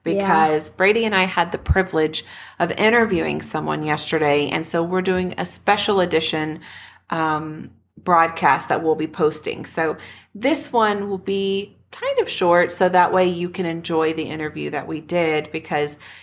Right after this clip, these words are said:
Speaker 2: it was supposed to be <laughs> thirty minutes.
Speaker 1: But now it's an hour.
Speaker 2: And it rolled into an hour. And so, but it was something very special that we thoroughly enjoyed doing. So, you know, I, I can't wait for you guys to listen to it because I think it's very special.
Speaker 1: Mm-hmm.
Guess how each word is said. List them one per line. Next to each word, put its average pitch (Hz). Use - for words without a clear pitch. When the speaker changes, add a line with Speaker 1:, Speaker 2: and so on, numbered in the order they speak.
Speaker 2:
it 196
was 208
supposed 294
to 285
be 233
<laughs> -
thirty 269
minutes. 226
Speaker 1:
But 240
now 214
it's 214
an 208
hour. 190
Speaker 2:
And 214
it 214
rolled 214
into 202
an 175
hour. 143
And 175
so, 175
but 185
it 185
was 185
something 196
very 214
special 175
that 156
we 185
thoroughly 190
enjoyed 156
doing. 139
So, 160
you 196
know, 147
I, -
I -
can't 190
wait 170
for 175
you 156
guys 156
to 151
listen 156
to 160
it 135
because 139
I 147
think 139
it's -
very -
special. -
Speaker 1:
Mm-hmm. 214